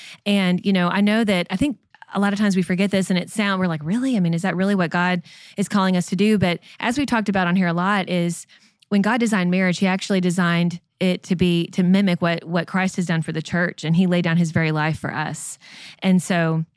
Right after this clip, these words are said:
you know, there are verses where it talks about us, you know, submitting to one another. And it says, you know, "Wives, respect your husbands." But then it says, "Husbands, be willing to give your life, you know, to lay down your life for your wife." And so I know we ran through those really fast. Again, if you go to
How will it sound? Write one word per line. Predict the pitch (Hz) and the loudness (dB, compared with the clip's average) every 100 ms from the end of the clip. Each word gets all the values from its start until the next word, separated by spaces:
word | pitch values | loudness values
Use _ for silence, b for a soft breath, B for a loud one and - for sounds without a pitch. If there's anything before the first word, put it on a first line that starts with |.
| _ _ - 214 | _ _ -6 0
you | |
know, | 202 | 2
there | 185 | 2
are | |
verses | 175 180 180 | 0 -2 -2
where | 175 | -2
it | 170 | 0
talks | 180 175 190 | -2 -2 -2
about | 175 170 | 0 0
us, | 165 165 - - B B B | 0 -2 -6 -16 B B B
you | 185 | -2
know, | |
submitting | 160 175 208 208 | -2 0 2 4
to | 190 | 4
one | 190 | 2
another. | 185 180 175 175 | 2 2 2 0
And | 175 170 | 0 -2
it | 165 | -4
says, | 185 170 | -6 -4
you | 175 | -2
know, | 160 | -2
"Wives, | 175 180 | -2 -2
respect | 180 - 180 | -4 -2 -2
your | 180 | 0
husbands." | 180 175 185 170 | 0 0 2 0
But | 156 | 0
then | 175 | -2
it | 175 | -2
says, | 165 | -4
"Husbands, | 185 175 175 170 | -2 -2 0 -2
be | 160 | 0
willing | 170 160 160 | 0 0 -2
to | 170 | -4
give | 156 | -4
your | 147 | -4
life, | 160 156 - - B B B | -4 -6 -10 -20 B B B
you | 170 | 0
know, | |
to | 151 165 | 0 0
lay | 170 | 0
down | 165 156 | 0 -2
your | 151 | -2
life | 156 151 | -4 -4
for | 156 | -2
your | 151 | 0
wife." | 156 160 156 160 | 0 0 -2 -2
And | 156 | -2
so | - 165 156 B B B B B | 0 0 0 B B B B B
I | 214 | 0
know | 226 277 | 2 2
we | 320 | 2
ran | 262 277 | 2 2
through | 262 | 2
those | 226 208 | 2 2
really | 214 233 | 2 2
fast. | 202 190 | 2 0
Again, | 190 190 190 | 2 2 4
if | |
you | 220 | 4
go | |
to | 202 | 4